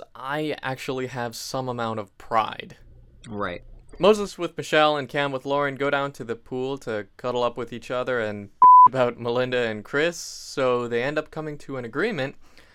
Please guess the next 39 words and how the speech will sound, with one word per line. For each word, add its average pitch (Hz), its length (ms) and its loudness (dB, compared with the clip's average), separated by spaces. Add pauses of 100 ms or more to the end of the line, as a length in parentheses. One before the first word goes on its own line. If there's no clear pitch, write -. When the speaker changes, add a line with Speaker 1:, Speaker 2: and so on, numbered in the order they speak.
(120)
Speaker 1:
that 135 120 -6
if 135 100 -6
the 139 60 -8
guys 170 500 -2
have 160 180 -8
the 143 100 -6
opportunity 139 760 -8
to 123 120 -14
send 123 380 -10
Melinda 131 380 -6
home, 117 500 -6
they'll 107 160 -4
do 107 240 -6
it, 151 140 -8 (460)
and 110 100 -8
if - 80 -12
the - 80 -20
girls 139 560 -2
see 117 280 -8
Chris - 540 -8
in 139 80 -8
elimination, 135 720 -8
they'll 113 140 -8
send 107 340 -8
him 120 340 -8
home. - 420 -14 (1000)
So 117 400 -2
they 120 140 -8
settle 139 360 -4
on 135 200 -2
that 147 300 -6 (100)
and 107 540 -8
go 120 200 -2
to 131 100 -6
town 139 300 -4
on 139 140 -2
each 104 200 -8
other's 143 360 -4
faces. - 640 -8